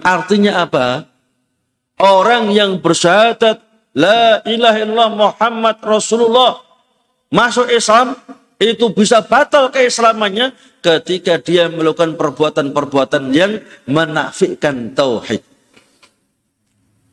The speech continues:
Seorang wudhu itu loh, kita wudhu, selesai wudhu, oh, kalau selesai wudhu gak mungkin batal, Pak Ustadz. Ya, bisa batal kalau ngentut, ya kan? Kalau kita ngentut, ya batal,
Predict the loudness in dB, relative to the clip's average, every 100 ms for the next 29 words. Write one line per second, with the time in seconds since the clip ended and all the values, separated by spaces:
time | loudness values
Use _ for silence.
0 | _ -4 0 2 0 2 2 4 4 2
1 | 0 -4 -8 -8 -12 -16 -20 _ _ _
2 | _ _ -2 0 0 2 2 4 2 2
3 | -4 -12 -20 _ _ _ _ _ -2 0
4 | 2 2 2 2 2 0 0 -10 -16 -18
5 | -2 0 0 -2 -2 -2 0 0 2 2
6 | 2 2 0 0 -2 0 -2 0 -2 0
7 | -2 -2 -4 _ -2 0 0 0 2 0
8 | 2 2 2 2 2 0 0 -2 -6 _
9 | _ _ _ _ _ _ -2 0 0 -2
10 | -8 _ _ _ _ _ _ _ _ _
11 | _ -2 0 0 0 2 2 0 0 0
12 | 0 0 0 0 0 0 -2